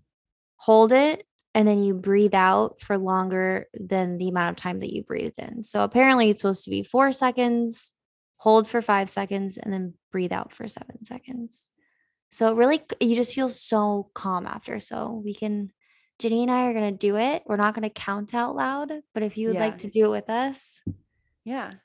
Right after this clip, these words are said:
Speaker 1: there's the space for it. So.
Speaker 2: All right. Tell me when.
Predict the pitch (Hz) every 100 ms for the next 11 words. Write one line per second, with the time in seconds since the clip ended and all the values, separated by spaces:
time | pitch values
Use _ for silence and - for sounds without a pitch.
0 | _ _ _ _ _ _ _ 208 202 202
1 | 226 - - - - - - - - _
2 | _ - - - - 226 170 185 220 208
3 | - _ _ _ _ _ _ _ 185 185
4 | 190 214 220 190